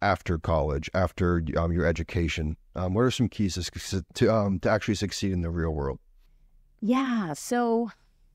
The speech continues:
Speaker 2: so in my book, I talk about two things that,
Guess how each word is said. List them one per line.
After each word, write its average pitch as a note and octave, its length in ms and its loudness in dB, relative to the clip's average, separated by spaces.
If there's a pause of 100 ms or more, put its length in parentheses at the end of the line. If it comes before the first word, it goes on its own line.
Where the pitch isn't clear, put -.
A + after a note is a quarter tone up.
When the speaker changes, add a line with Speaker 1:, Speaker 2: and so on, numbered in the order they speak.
(840)
Speaker 2:
so C4 240 2 (400)
in C4 160 4
my C4 140 4
book, D#4+ 340 2
I A#3 140 0
talk A3 320 -2
about F#3 320 0
two B3 200 0
things F3 400 -4
that, E3+ 160 -4